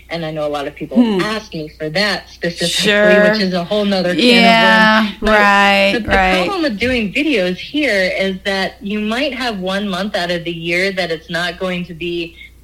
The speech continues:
Speaker 1: sixty mile per hour winds. So I'm not entirely sure how to handle that because my, my, <laughs> my camera will always be leaving <laughs> and, and getting pushed somewhere else,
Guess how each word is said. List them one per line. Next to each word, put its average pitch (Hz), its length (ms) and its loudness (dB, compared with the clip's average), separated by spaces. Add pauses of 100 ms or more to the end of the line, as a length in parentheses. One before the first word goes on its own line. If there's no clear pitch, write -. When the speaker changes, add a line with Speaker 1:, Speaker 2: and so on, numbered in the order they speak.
Speaker 1:
sixty 202 420 -10
mile 170 280 -2
per 170 140 -10
hour 160 240 -4
winds. 156 500 -6
So 165 100 -4
I'm 180 160 -4
not 202 180 -4
entirely 196 380 -4
sure 185 180 -4
how 180 140 -6
to 180 80 -4
handle 196 420 -4
that 139 220 -6
because 175 240 -12
my, 165 200 -8 (480)
my, 160 300 -4 (340)
<laughs> - 0 - (180)
my 214 160 -2
camera 269 420 -2
will 208 100 -2
always 202 320 0
be 185 140 -4
leaving 175 680 -4 (100)
<laughs> - 920 -6
and, 240 180 0
and 214 220 -2
getting 208 380 0 (240)
pushed - 280 -4
somewhere 180 360 -2
else, 180 320 -4